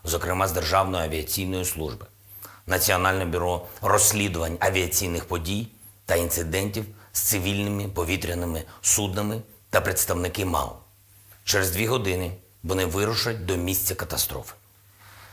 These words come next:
Ми очікуємо, що всі вони будуть включені до роботи комісії,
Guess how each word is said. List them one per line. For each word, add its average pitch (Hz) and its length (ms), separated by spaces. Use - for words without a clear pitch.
Ми 120 120
очікуємо, 117 580
що - 180
всі - 280
вони 101 420
будуть 92 340
включені 90 640
до 90 200
роботи 87 420
комісії, 90 580